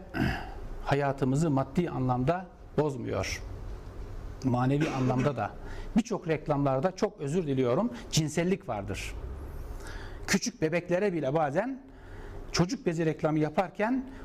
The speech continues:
o cinselliği içine sokuyorlar. Ve bize reklam olarak izlettiriyorlar.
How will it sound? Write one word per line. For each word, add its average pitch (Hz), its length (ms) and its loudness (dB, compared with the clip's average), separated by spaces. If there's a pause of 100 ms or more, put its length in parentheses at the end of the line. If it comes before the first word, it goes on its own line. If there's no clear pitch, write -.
(160)
o 156 60 4
cinselliği 170 540 4
içine 175 280 2
sokuyorlar. 254 840 0 (180)
Ve 269 260 4 (100)
bize 175 280 2
reklam 208 280 2
olarak 214 300 0
izlettiriyorlar. 139 840 0